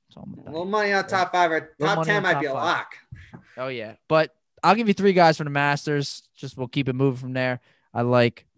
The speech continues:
Speaker 1: Jon Rahm. Keep him going. Daniel Berger.
Speaker 2: I mean,
Speaker 1: You
Speaker 2: he
Speaker 1: can
Speaker 2: had a
Speaker 1: play.
Speaker 2: big win, he, big win last week,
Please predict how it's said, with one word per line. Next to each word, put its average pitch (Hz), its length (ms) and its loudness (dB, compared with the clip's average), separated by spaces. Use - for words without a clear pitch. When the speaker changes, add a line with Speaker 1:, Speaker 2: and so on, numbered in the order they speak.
Speaker 1:
Jon 156 320 2
Rahm. 143 280 2
Keep 131 180 -6
him 131 140 -6
going. 113 360 0
Daniel 147 400 4
Berger. 123 600 -2
Speaker 2:
I - 40 -16
mean, 131 120 -4
Speaker 1:
You 165 60 -4
Speaker 2:
he 185 40 2
Speaker 1:
can 190 80 6
Speaker 2:
had 180 80 4
a - 40 -4
Speaker 1:
play. 156 120 2
Speaker 2:
big 139 100 -12
win, 151 160 -10
he, 160 80 -6
big 147 280 -4
win 240 240 2
last 190 340 -2
week, 175 120 -10